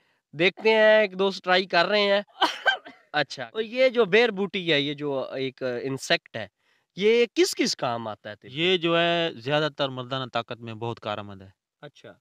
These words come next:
Speaker 2: हाँ, ये मर्दाना ताकत का बहुत ही जो है ना इसमें कारआमद नुस्खा है ये।
Speaker 1: इसके अलावा की-, कोई और इस्तेमाल इसका?
Speaker 2: और जो है ये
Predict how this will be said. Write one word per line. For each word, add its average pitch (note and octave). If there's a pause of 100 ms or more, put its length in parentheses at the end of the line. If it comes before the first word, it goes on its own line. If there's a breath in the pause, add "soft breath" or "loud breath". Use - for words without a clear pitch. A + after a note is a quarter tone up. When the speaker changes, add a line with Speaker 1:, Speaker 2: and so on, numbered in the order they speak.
(140)
Speaker 2:
हाँ, G#2+
ये A2
मर्दाना B2
ताकत B2+
का A#2
बहुत C3
ही A#2+
जो A2+
है A#2
ना B2+
इसमें A2+ (440)
कारआमद A#2+
नुस्खा G#2
है F#2
ये। F#2+ (120)
Speaker 1:
इसके F3+
अलावा D#3+
की-, C#3
कोई D#3
और C#3
इस्तेमाल B2+
इसका? - (500)
Speaker 2:
और D#3
जो D3+
है D3
ये C#3